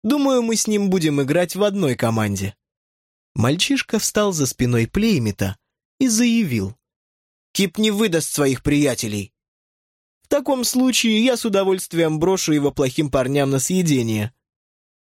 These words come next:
После нашей краткой встречи с Кипросом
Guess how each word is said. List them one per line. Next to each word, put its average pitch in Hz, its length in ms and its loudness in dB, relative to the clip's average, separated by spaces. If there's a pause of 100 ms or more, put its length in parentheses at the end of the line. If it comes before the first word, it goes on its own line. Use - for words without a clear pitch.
(600)
После 226 360 0
нашей 156 320 0
краткой 135 440 -2
встречи 139 380 -2
с - 140 -4
Кипросом 107 680 -2